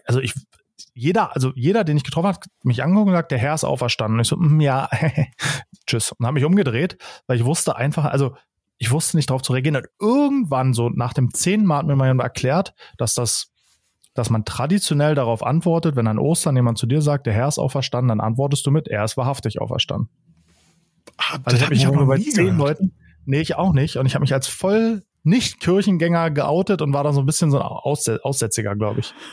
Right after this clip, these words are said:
Speaker 1: Weil ich saß dann auch so alleine, so ganze Kirche war voll um mich rum, noch vier Plätze frei, wollte keiner neben mir sitzen.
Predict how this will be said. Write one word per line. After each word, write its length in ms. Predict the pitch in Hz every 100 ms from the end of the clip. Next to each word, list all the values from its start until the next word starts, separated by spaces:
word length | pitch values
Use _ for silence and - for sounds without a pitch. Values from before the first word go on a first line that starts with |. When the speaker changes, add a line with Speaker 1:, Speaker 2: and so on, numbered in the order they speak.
| - - -
Speaker 1:
Weil 100 | 127
ich 60 |
saß 200 | 127 175
dann 100 | -
auch 120 | 147 139
so 100 | 127
alleine, 680 | 117 143 190 196 190 180 180 - 107
so 60 |
ganze 240 | 135 135 131
Kirche 300 | 170 185 175
war 120 | 156
voll 180 | - 160
um 100 | 147
mich 160 | 135
rum, 220 | 131 170 165
noch 160 | 143
vier 160 | - 143
Plätze 320 | - 180 180
frei, 480 | - 135 147 151 143 135
wollte 200 | 127 127
keiner 260 | - 139
neben 160 | 131 120
mir 100 | 113
sitzen. 320 | 107 - 117